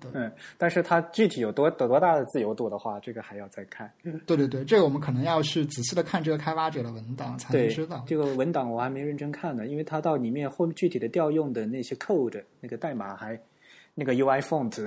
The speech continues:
Speaker 2: <laughs> 因为它，因为它改掉了嘛，都，这次。
Speaker 1: 对，对，对，但我，我相信是有的，
Speaker 2: 嗯。
Speaker 1: 我们之后可以查证一下，再跟大家来汇报一下这个。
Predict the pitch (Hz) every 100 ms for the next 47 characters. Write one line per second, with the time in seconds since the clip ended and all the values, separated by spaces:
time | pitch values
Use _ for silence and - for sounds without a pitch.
0 | - - 170 151 165 175 175 202 202 202
1 | 135 101 98 226 180 107 98 104 - _
2 | - 113 - - 156 135 135 139 233 208
3 | 190 151 147 156 240 277 226 - 180 151
4 | 127 - 156 - - - 143 156 220 208
5 | 180 147 156 156 123 - 127 123 170 139
6 | 139 131 139 139 147 143 143 131 135 170
7 | 151 165 131 113 127 117 113 110